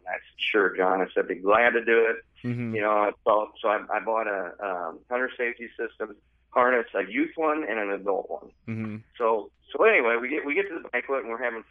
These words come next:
Speaker 1: fun and, and, you know, and everything, and we get to where we're gonna draw that raffle, and the, the first prize that they, these, that the committee members hold up to give away is, is this youth harness. Well, I dig down in this bucket of tickets. I mean, there's a bunch of tickets in it.
Speaker 2: Mm-hmm.
Speaker 1: And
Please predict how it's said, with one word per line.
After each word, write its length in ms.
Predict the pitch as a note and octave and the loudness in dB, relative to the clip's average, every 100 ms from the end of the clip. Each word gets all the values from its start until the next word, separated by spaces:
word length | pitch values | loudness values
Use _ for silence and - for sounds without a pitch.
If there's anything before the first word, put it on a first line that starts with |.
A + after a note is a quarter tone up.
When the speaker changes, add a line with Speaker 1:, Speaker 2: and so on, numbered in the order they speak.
| - | -10
Speaker 1:
fun 200 | G#2+ A2 | -8 -8
and, 200 | G2+ F2+ | -10 -10
and, 200 | G#2 G#2 | -10 -10
you 100 | G#2 | -8
know, 160 | G2+ G2+ | -10 -8
and 80 | |
everything, 500 | G2+ G#2 - G#2+ A2+ | -8 -8 -8 -6 -6
and 80 | G#2 | -8
we 100 | G#2+ | -10
get 120 | A2 - | -10 -4
to 20 | A2 | 0
where 140 | A2 | 0
we're 100 | A2 | 0
gonna 160 | G#2+ G2+ | -2 0
draw 200 | G#2+ G2+ G2+ | 2 4 2
that 160 | - | 2
raffle, 460 | F#2+ G2 - A#2 G#2+ | 0 0 0 -4 -4
and 100 | G2 | -4
the, 80 | F#2 _ _ _ - | -8 _ _ _ -8
the 100 | - E3+ | 0 2
first 160 | F3+ F#3 | 2 4
prize 320 | D#3 D3 D3 C#3 | 4 4 2 0
that 80 | B2 A#2+ | -4 -2
they, 100 | B2+ C3 - G#2 | 0 0 -2 -6
these, 160 | A2 G2+ - - | -10 -10 -14 -6
that 180 | A2 A2+ G#2+ | -2 -2 -4
the 20 | - | -6
committee 240 | C3+ B2+ | -4 -2
members 300 | A2+ G#2+ G#2 | -2 -2 -2
hold 240 | A#2 A2+ A2 | 0 2 0
up 160 | A2 | -2
to 80 | A2 | -6
give 160 | G#2+ F#2+ | -6 -2
away 480 | A2+ D#3+ A2 A2+ | 0 2 2 0
is, 160 | G2 F#2+ _ - | -4 -8 _ -10
is 160 | G2+ F#2 F#2+ | -8 -4 -4
this 80 | - | -2
youth 240 | G#2 G2 F#2+ | 0 0 2
harness. 400 | E3+ C#3+ G2 - G#2 | 2 4 2 -2 0
Well, 240 | G#2 G2+ _ - - - | 0 0 _ -18 -18 -4
I 60 | - | -2
dig 240 | F#3+ D3 | 0 2
down 220 | D3 A#2+ A#2 | 6 6 4
in 160 | G#2+ | 2
this 80 | G2+ - | -2 -2
bucket 260 | A2+ G#2 | -2 -2
of 80 | F2 - | -8 -4
tickets. 320 | A2 E2 - - - | -6 -6 -10 -16 -14
I 160 | - G#2 | -6 0
mean, 240 | G#2 G#2+ | 2 4
there's 180 | B2 A2+ - - | 4 4 0 -8
a 160 | G2 - C3 | -8 -4 -2
bunch 240 | A#2+ - | -2 -2
of 80 | G2+ | -8
tickets 320 | - - D#2+ - | -6 -6 -8 -10
in 80 | E2 | -12
it. 120 | - _ | -12 _
Speaker 2:
Mm-hmm. 400 | C3 A#2+ G#2+ | -8 -6 -4
Speaker 1:
And 80 | G#2+ | 0